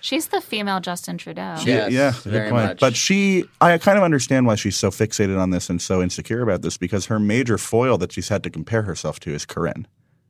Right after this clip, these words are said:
Speaker 1: Mm.
Speaker 2: So that's the other relationship she's, cons-, I mean,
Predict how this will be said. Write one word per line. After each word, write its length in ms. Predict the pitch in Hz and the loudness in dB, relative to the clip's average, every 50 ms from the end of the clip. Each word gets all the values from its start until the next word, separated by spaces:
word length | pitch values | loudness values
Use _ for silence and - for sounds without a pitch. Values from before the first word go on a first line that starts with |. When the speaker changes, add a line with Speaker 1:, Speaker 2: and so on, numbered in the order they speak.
| _ _ _ _ - | _ _ _ _ -10
Speaker 1:
Mm. 280 | 185 180 175 170 160 | -8 -8 -8 -6 -4
Speaker 2:
So 160 | 160 - - 95 | -2 0 2 4
that's 260 | 101 117 123 123 - | 4 4 4 2 0
the 140 | - 101 101 | -2 0 0
other 200 | 101 95 98 92 | 0 0 0 0
relationship 680 | 90 87 87 92 101 101 - 78 76 - - 69 - | 0 0 0 0 0 -2 -4 -6 -8 -6 -8 -8 -8
she's, 360 | - - 82 80 - - - - | -6 -6 -6 -4 -4 -6 -10 -8
cons-, 280 | - - 85 78 - - - - - - | -6 -4 -4 -4 -4 -8 -10 -8 -4 -2
I 80 | 98 | 0
mean, 320 | 98 95 92 90 87 87 | 2 2 2 0 -2 -4